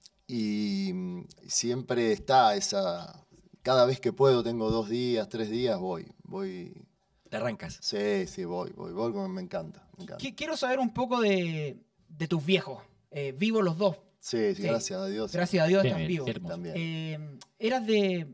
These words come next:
Speaker 3: de familia, eh, humilde? ¿Habían recursos? ¿Te faltó algo alguna vez? Pero, pero ¿qué hacían tus viejos? Eh, ¿cómo era la familia?
Speaker 1: Nunca me faltó nada, siempre tuve todo.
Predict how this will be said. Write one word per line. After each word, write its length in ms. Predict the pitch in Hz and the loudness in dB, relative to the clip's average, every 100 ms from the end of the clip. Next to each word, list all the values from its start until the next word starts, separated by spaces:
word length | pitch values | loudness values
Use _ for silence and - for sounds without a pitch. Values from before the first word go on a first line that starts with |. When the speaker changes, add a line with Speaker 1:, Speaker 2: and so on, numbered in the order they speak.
| - | -8
Speaker 3:
de 160 | 151 165 | -4 -2
familia, 920 | 156 160 208 214 208 196 185 180 185 | 0 0 0 2 4 6 4 0 -2
eh, 260 | 143 131 110 | -4 -6 -8
humilde? 960 | - 143 160 220 233 214 220 220 220 226 | -6 0 2 2 2 0 0 0 -2 -4
¿Habían 360 | - 143 185 185 | -2 2 4 2
recursos? 540 | 170 - 196 226 214 | 0 -2 -2 -2 -4
¿Te 100 | - | -4
faltó 380 | 165 160 147 185 | -2 -2 0 4
algo 180 | 202 226 | 6 4
alguna 220 | 202 202 | 0 0
vez? 140 | 214 240 | -2 -2
Pero, 240 | 214 190 | -2 -2
pero 200 | 185 175 | -2 -4
¿qué 80 | 175 | -2
hacían 260 | 247 226 196 | -4 -2 -2
tus 140 | 185 | -2
viejos? 420 | 180 226 220 214 220 | -2 -2 -2 -4 -2
Eh, 320 | 185 170 170 - | -2 -2 -4 0
¿cómo 220 | 208 208 | 2 2
era 80 | 202 | 2
la 80 | 156 | -2
familia? 380 | 160 214 143 117 - | -4 -8 -8 -14 -12
Speaker 1:
Nunca 440 | - 131 175 175 147 | -2 6 6 8 6
me 120 | 127 | 6
faltó 340 | - 110 98 117 | 2 0 2 2
nada, 360 | 131 143 131 | 6 6 4
siempre 340 | - 117 101 98 | 2 -2 -2 -2
tuve 320 | 117 110 98 | -2 0 0
todo. 580 | - 123 127 127 135 | 2 4 6 4 0